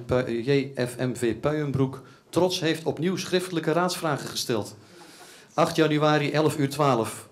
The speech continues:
Reply tweet van at Gila Monster. Vragen gesteld is met een D.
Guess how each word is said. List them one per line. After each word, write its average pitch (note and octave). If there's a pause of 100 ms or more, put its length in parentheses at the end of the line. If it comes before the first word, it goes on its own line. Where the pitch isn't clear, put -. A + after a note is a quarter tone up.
(100)
Reply C3+
tweet D3+
van C#3
at C#3+
Gila D3+
Monster. A2+ (300)
Vragen D3
gesteld C#3+
is A#2+
met A#2+
een A2
D. B2+